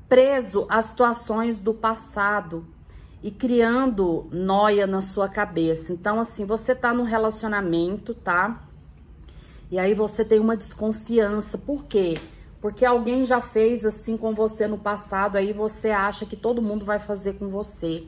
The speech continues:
tá? É um mês aqui também aonde, ó, você tem que fazer escolhas e você precisa mudar, né? Mudar o seu mental, amadurecer.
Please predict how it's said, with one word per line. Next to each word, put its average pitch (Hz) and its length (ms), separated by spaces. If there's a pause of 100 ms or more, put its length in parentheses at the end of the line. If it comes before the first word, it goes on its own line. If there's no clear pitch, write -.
(200)
tá? 170 320 (500)
É 247 120
um 277 100
mês 233 480
aqui 202 160
também 196 540
aonde, 180 480
ó, 156 100
você 165 240
tem 170 180
que 170 60
fazer 170 320
escolhas 180 840
e 196 60
você 202 320
precisa 214 240
mudar, 185 680 (480)
né? 165 380 (500)
Mudar 156 400
o 185 60
seu 185 300
mental, 185 600
amadurecer. 196 1080